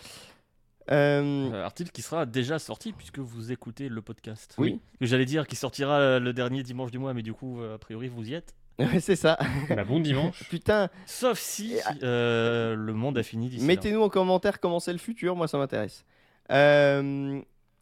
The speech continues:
Speaker 1: sur ce.
Speaker 2: Putain, d'ici là, j'aurais peut-être fini Tales of Arise, du coup.
Speaker 1: <laughs>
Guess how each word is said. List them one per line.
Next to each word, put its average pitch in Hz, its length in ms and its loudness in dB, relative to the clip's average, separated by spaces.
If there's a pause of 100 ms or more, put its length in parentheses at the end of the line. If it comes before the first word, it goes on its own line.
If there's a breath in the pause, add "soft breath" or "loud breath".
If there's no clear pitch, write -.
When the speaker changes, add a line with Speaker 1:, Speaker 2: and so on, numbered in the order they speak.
(260)
Speaker 1:
sur - 320 -4
ce. 196 300 2 (220)
Speaker 2:
Putain, 135 140 -10
d'ici 127 200 -6
là, 147 80 -2
j'aurais 113 180 -4
peut-être 139 220 -10
fini 123 200 -10
Tales 107 160 -12
of 104 140 -16
Arise, 117 240 -18
du - 80 -20
coup. - 500 0 (240)
Speaker 1:
<laughs> 226 200 -2